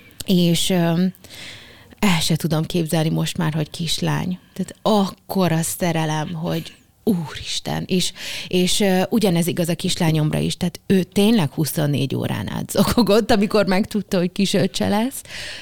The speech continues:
Nagyon-nagyon kikészült. Ö, szerintem ez nagyon sok kislánynál így előfordul, nem? Ha megtudják, hogy, hogy kisfiú lesz a tesójuk.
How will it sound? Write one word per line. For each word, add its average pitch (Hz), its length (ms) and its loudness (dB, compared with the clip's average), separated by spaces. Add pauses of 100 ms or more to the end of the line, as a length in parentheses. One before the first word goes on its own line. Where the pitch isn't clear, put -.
(140)
Nagyon-nagyon 180 600 4
kikészült. 226 840 2 (520)
Ö, 190 80 2 (140)
szerintem 190 280 0
ez 185 60 2
nagyon 185 260 2
sok 151 220 -4 (420)
kislánynál - 960 0
így 139 180 -4
előfordul, 196 680 0
nem? 208 160 2
Ha 226 100 4
megtudják, 196 580 0
hogy, 202 260 0
hogy 190 200 -2
kisfiú 190 500 0
lesz 196 320 0
a 208 40 -6
tesójuk. 220 640 0